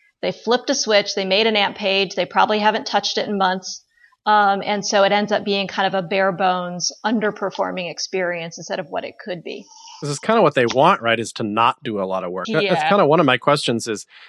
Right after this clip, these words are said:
Speaker 2: and, and, it, and it's, it's, it's important to you, Barb, I would think, because it's, you know, you're, in, in a sense, you've created a company that's banking on it being hard enough that people want help.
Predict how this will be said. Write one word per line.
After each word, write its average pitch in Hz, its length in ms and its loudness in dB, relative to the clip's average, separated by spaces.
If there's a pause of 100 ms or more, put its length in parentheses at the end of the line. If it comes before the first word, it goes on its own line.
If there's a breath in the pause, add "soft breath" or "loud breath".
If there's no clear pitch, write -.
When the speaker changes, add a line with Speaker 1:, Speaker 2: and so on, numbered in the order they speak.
(140 loud breath)
Speaker 2:
and, 180 120 4
and, 180 160 4
it, 170 200 4
and 165 120 4
it's, - 220 -2
it's, - 180 -4
it's 151 200 -6
important 127 400 0
to 135 100 -6
you, 214 120 2
Barb, 120 220 4
I 107 120 2
would 104 100 -2
think, 110 220 -4
because 117 240 0
it's, - 180 -4 (160)
you 151 100 -2
know, 120 100 2
you're, 120 220 -2 (100)
in, 127 140 -10
in 143 160 -4
a 117 60 -4
sense, 170 320 -2
you've 104 140 -6 (640)
created 135 400 0
a 110 60 0
company 120 640 -2 (100)
that's 117 300 -2
banking 127 420 2
on 110 160 4
it 104 160 -2
being 117 220 0
hard 131 360 2
enough 113 520 0
that 98 180 -4
people 95 300 -8
want 98 220 -6
help. - 200 -2